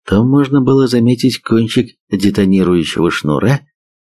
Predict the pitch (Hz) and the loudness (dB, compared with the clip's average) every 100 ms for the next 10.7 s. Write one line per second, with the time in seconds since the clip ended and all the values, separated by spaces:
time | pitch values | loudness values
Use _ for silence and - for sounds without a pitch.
0 | _ - 196 180 156 - 147 147 110 101 | _ -4 -2 0 0 0 0 0 0 0
1 | 120 156 - 113 - 101 104 101 131 165 | 0 -2 -2 -6 -2 -2 -2 -2 0 0
2 | - 120 - 127 101 98 95 90 85 151 | 0 -4 -2 0 2 2 0 -2 -2 0
3 | 156 - _ _ _ _ - 92 104 98 | 0 -2 _ _ _ _ -8 -4 -2 -2
4 | 90 101 101 92 98 101 90 85 87 82 | 0 0 2 0 0 0 -2 -2 -4 -2
5 | 90 92 90 - 73 73 - 117 - - | 0 0 0 -4 -6 -4 -2 -2 -4 -8
6 | - _ _ _ - 101 98 90 92 90 | -10 _ _ _ -2 2 2 0 0 -2
7 | 90 95 - _ _ _ 98 - 107 - | -2 -4 -8 _ _ _ -8 -2 -2 -2
8 | 76 65 - - _ _ _ _ _ _ | -4 -4 -4 -10 _ _ _ _ _ _
9 | _ _ _ _ _ _ - 98 98 101 | _ _ _ _ _ _ -4 -2 -2 -4
10 | 98 98 117 110 85 80 - | -4 -2 -2 -4 -8 -10 -12